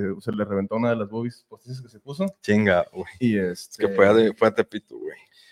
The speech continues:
Speaker 1: Sí, se la, se las puso allá en, este, ya están preguntando por él ahí en el, en el chat en vivo. Dicen, "¿y mi abue dónde está?" <laughs>
Speaker 2: ¿Mi qué?
Speaker 1: Mi abue.
Speaker 2: Mi abue.
Speaker 1: Mi abuelo,
Speaker 2: El
Speaker 1: abuel-,
Speaker 2: abue.
Speaker 1: tonto abuelito.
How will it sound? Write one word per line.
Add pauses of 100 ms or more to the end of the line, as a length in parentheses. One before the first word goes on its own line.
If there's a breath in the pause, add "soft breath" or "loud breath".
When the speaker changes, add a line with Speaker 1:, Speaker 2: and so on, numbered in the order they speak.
(120 soft breath)
Speaker 1:
Sí,
se
la,
se
las
puso
allá
en,
este,
ya
están
preguntando
por
él
ahí
en
el,
en
el
chat
en
vivo. (260)
Dicen,
"¿y
mi
abue
dónde
está?" (360)
<laughs>
Speaker 2:
¿Mi
qué?
Speaker 1:
Mi
abue.
Speaker 2:
Mi
abue.
Speaker 1:
Mi
abuelo,
Speaker 2:
El
Speaker 1:
abuel-,
Speaker 2:
abue.
Speaker 1:
tonto
abuelito.